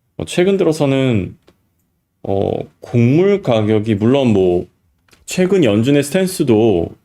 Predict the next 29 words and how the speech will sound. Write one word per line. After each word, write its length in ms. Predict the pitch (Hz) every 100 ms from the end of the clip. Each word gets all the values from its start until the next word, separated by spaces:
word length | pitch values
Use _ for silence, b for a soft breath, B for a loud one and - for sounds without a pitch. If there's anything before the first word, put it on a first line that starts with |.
| _ _ -
이제 140 | -
금리 440 | 120 127 123 143 135
상승 580 | 165 175 175 180 175 -
쪽으로 480 | 135 123 123 113
좀 280 | 107 110 104
방향을 420 | 104 101 101 98
틀면서 760 | 98 - 190 160 110 113 95 85 _ _ _ _
달러화가 580 | - 165 185 180 165 156
강세를 720 | - 104 107 156 160 151 147 143
보인 360 | 110 107 107
영향도 560 | 90 92 95 98 95 90
어느 120 | 90
정도 260 | 90 90 110
있는 240 | 113 131
것 80 | 127
같고요. 420 | 95 80 - 85
이에 160 | 98 104
따른 320 | 104 95 98 b b
원자재 380 | - 104 113 131
가격의 320 | 123 98 101
전반적인 640 | 95 95 92 95 90 90 92
하방 320 | - 190 185
압력이 280 | 113 98 95
있었고, 560 | 87 - 85 - 110 87 B B B B
그리고 320 | 131 147 156
수요가 520 | - - 226 240 240
생각보다 540 | 208 226 226 220 185 139
좋지 300 | 113 - 92
않아요. 320 | 85 80